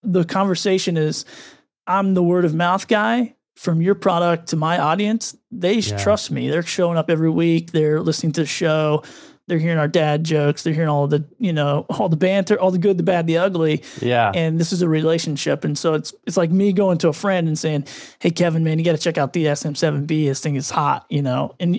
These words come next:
Speaker 1: and you go, "Oh, cool. I'm gonna go check it out," you know?
Speaker 2: Yeah.
Speaker 1: It's, like, way
Speaker 2: Yeah.
Speaker 1: stronger than, "Oh, I saw this boat on a billboard or a newspaper or Facebook ad or whatever."
Speaker 2: The key, however, that Billy says can allow you to land higher ad prices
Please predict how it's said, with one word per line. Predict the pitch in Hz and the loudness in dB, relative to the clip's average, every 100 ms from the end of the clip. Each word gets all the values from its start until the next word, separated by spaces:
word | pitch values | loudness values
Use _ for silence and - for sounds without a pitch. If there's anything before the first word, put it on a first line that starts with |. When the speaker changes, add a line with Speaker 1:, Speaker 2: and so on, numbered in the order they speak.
| - | -2
Speaker 1:
and | 170 | 0
you | 160 | 0
go, | 139 - | 0 0
"Oh, | 247 165 220 240 | 0 2 0 2
cool. | 240 233 | 0 2
I'm | 170 233 | 2 0
gonna | 269 | 0
go | 147 | 0
check | 160 185 | -2 0
it | |
out," | 254 339 - _ | 0 0 -4 _
you | - | -2
know? | 147 165 170 - | 0 0 -2 -8
Speaker 2:
Yeah. | - 101 | -4 -2
Speaker 1:
It's, | 95 | 0
like, | 170 | 0
way | 170 196 | 0 2
Speaker 2:
Yeah. | 107 101 | 2 2
Speaker 1:
stronger | 202 180 165 156 | 2 2 2 2
than, | 156 139 143 - - - - | 2 0 -2 -8 -20 -8 -2
"Oh, | 180 | 0
I | 156 | 2
saw | - 165 | 2 2
this | 156 - | 2 0
boat | - 160 156 - | 0 2 2 2
on | 151 | -2
a | |
billboard | 143 151 147 147 143 135 143 | 2 2 2 0 2 2 0
or | 143 135 | 0 0
a | |
newspaper | 151 151 - - 147 - 143 - | 0 -2 -2 -2 -2 0 -2 -2
or | 135 131 | -2 -4
Facebook | - 208 - 170 151 156 | -2 -2 -2 -4 -2 0
ad | 147 143 143 | 0 0 -2
or | 107 | -2
whatever." | - 139 139 - - _ _ _ _ _ | -2 -4 -6 -8 -12 _ _ _ _ _
Speaker 2:
The | 127 135 | -2 -2
key, | - 214 208 | -2 -2 0
however, | 131 160 131 107 - - - 123 | 4 4 4 0 -4 -18 -4 -2
that | 117 | 2
Billy | 151 175 | 4 2
says | - 127 120 - | 2 2 2 0
can | 127 | -4
allow | 113 113 151 | 0 2 2
you | 147 120 | 2 0
to | - | 0
land | 110 110 110 104 | 0 2 0 -2
higher | - 123 127 127 | 0 2 2 2
ad | 135 185 175 | 2 0 2
prices | 117 110 - 113 | -2 -2 -4 -8